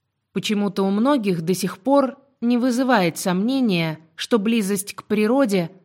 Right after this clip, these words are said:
дарует человеку спокойствие и гармонию. Я люблю тишину, но она не всегда успокаивает. Природный человек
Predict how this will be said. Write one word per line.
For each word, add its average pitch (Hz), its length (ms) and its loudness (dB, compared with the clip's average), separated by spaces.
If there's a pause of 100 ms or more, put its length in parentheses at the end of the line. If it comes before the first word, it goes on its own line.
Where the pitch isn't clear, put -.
дарует 233 420 2
человеку 208 640 -2
спокойствие 208 880 -2
и 220 140 -6
гармонию. 196 720 0 (760)
Я 214 220 0
люблю 214 340 0
тишину, 151 540 -6 (680)
но 185 220 0
она 208 560 0
не 214 200 -2
всегда 214 480 -2
успокаивает. 143 960 -8 (840)
Природный 196 680 0
человек 175 640 -4